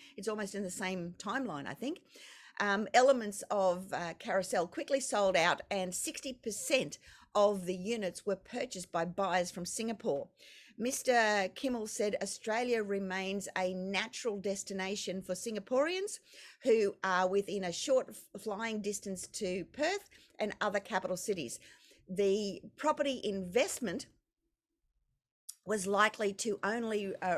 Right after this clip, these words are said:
rise further as travel begin to reopen. At the same time, the reprioritization of foreign investment visas by Australian federal government may encourage further, uh, home buying.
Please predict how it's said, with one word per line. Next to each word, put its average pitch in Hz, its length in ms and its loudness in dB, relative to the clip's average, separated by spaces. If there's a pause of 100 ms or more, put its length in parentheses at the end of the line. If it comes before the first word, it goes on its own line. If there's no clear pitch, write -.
rise 190 440 2
further 233 400 2 (100)
as 185 200 -2
travel 202 520 0 (340)
begin 196 480 0
to 208 300 0
reopen. 180 600 0 (240)
At 196 100 0
the 196 80 -2
same 226 380 -2
time, 302 380 -4 (460)
the 190 420 0
reprioritization 202 2000 -4
of 185 340 0 (200)
foreign 202 320 2
investment 185 580 -4
visas 233 400 2
by 180 280 -2
Australian 185 500 -2
federal 185 320 -2
government 240 420 0 (240)
may 247 460 2
encourage 202 640 0 (420)
further, 196 600 6 (340)
uh, 185 220 2
home 180 400 -2
buying. 151 480 0